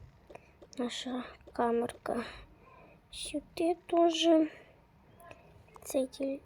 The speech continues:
цей Ваня телефон сюди.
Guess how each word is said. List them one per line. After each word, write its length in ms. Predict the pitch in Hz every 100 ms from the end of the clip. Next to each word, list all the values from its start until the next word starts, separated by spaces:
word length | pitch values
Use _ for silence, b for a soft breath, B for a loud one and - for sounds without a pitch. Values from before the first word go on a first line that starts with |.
| -
цей 240 | - 254
Ваня 440 | 247 254 240 247 254
телефон 760 | - 247 240 240 - 254 240 - - - - B B B B B -
сюди. 840 | - - 269 - - 330 392 440